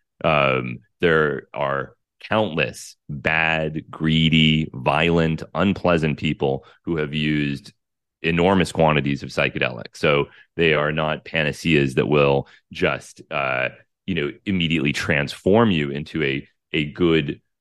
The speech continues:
person. But this question of, of the values of a society, I mean, I think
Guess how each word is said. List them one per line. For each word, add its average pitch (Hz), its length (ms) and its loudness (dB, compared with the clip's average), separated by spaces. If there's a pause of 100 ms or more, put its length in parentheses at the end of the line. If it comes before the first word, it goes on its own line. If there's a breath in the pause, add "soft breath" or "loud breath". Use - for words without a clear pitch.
(540)
person. 76 760 -2
But 85 360 -2
this - 280 -6 (180)
question 104 600 -2
of, 73 460 0 (800)
of 73 280 -2
the 78 80 -2
values 78 760 2
of 67 120 -2
a 71 60 -4
society, 80 640 0
I - 60 0
mean, 87 120 2
I 85 80 0
think - 240 -6